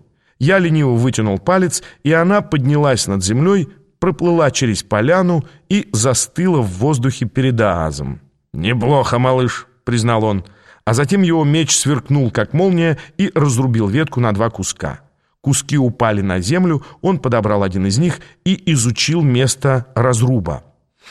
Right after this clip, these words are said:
«Хм, может быть, для этого меча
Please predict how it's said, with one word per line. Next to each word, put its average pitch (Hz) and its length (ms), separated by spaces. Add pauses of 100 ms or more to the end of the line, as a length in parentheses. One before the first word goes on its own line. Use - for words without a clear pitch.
(180)
«Хм, 143 320 (580)
может 113 320
быть, 110 200
для 113 180
этого 117 320
меча 120 480